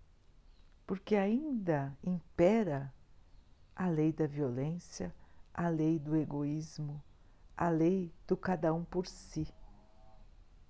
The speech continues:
Quando conseguirmos enxergar a todos como irmãos, nada disso mais vai nos atingir. A violência deixará de existir.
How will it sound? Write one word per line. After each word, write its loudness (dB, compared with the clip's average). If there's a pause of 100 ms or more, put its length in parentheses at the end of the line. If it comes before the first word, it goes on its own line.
(1120)
Quando 2
conseguirmos 0
enxergar -2
a 0
todos 0 (500)
como 0
irmãos, -4 (760)
nada -4
disso -6
mais -6 (520)
vai -2 (140)
nos -4
atingir. -6 (1600)
A -2
violência 2
deixará -2
de -4
existir. -10